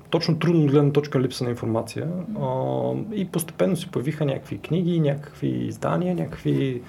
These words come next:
Speaker 1: ам, успех да се свържа с някакви хора, които, нали, знаеха все пак за какво става въпрос, бяха ходили и по чужбина, някакви
Speaker 2: Мгм.
Speaker 1: места и т.н. И така.
Speaker 2: Добре, ти като си имала толкова интерес и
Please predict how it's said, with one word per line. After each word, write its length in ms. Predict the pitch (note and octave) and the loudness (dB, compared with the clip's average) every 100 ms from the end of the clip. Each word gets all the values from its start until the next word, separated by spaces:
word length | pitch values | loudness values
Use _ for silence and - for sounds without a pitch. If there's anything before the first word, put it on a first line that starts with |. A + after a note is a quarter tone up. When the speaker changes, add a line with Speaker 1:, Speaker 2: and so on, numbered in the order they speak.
| - - - - - - | -16 -18 -18 -18 -12 -2
Speaker 1:
ам, 280 | C3 A#2+ B2 - C#3 - | 0 0 -2 -6 -10 -8
успех 300 | C#3 - D#3 | -8 2 4
да 60 | D3+ | 4
се 120 | D3+ | 0
свържа 280 | - C#3+ D3 | 0 2 2
с 80 | C#3+ | -2
някакви 220 | C3 - | -4 -6
хора, 320 | - C3+ C3+ C#3 | -4 2 2 0
които, 300 | C3+ - C3 B2+ A#2+ A#2 A#2 | -6 -4 -2 0 0 0 -4
нали, 240 | B2 B2 B2+ | -6 -4 -2
знаеха 340 | B2 C3 C3 | -2 -2 -2
все 140 | C#3 - | -4 -4
пак 200 | C3 A#2+ | -4 -4
за 100 | A2+ | -6
какво 300 | - A#2+ A2 | -6 -4 -4
става 220 | - A2+ | -4 -4
въпрос, 240 | G#2+ C3 | -2 -4
бяха 180 | A#2+ G#2+ | -4 -6
ходили 600 | - B2+ A#2+ A#2+ A#2 A#2 A2+ | -8 -6 -4 -4 -6 -6 -10
и 40 | |
по 140 | A#2 G#2+ | -10 -12
чужбина, 500 | A2+ G#2 D#3+ F3+ - | -12 -4 -2 0 0
някакви 260 | D3 - | 0 -2
Speaker 2:
Мгм. 100 | G#3+ | 0
Speaker 1:
места 260 | - - C#3 | 0 0 -2
и 40 | |
т.н. 360 | B2+ C3 A#2 F3+ F3+ - G3+ - - - - - - - - | -4 -6 -4 -4 -6 -8 -10 -10 -18 -18 -18 -20 -20 -20 -12
И 140 | G#3+ E3 | -4 -4
така. 240 | - G#3 E3+ - - - - - | -2 -6 -8 -12 -20 -20 -18 -12
Speaker 2:
Добре, 360 | F#3 A3 B3 B3+ | -6 -2 -2 -4
ти 120 | - C4 | -8 -10
като 220 | - A#3 | -10 -12
си 160 | - | -8
имала 300 | B3 B3 A3+ G#3+ | -4 -4 -4 -4
толкова 320 | A3 A3 - | -2 -2 -2
интерес 760 | G#3+ F#3+ G3 G3 G3 - - - - G#3 | -4 -2 -4 -4 -6 -12 -18 -20 -12 -8
и 420 | G3+ G3 F#3+ | -6 -4 -4